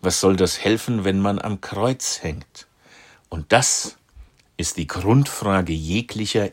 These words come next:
Ethik. Du hängst neben Jesus am Kreuz. Und was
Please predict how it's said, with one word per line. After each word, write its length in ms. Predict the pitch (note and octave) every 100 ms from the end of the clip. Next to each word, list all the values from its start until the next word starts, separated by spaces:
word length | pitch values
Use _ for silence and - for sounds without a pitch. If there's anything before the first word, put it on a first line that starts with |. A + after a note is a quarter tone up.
| _
Ethik. 520 | - C#3 - G2+ - - _ _ _ _ _ _ _ -
Du 160 | G#2
hängst 720 | F#2 D#3+ G#3 - - - - _ _ _ _ _ _ _ _
neben 380 | - F#2 F#2 F2
Jesus 680 | E2+ G#2 A#2 B2 A2+ - -
am 200 | G2+ G2+
Kreuz. 720 | - - E2+ D#2 - - - - _ _ _ _ _ _ _ -
Und 200 | - D2
was 520 | F2 B2 - - -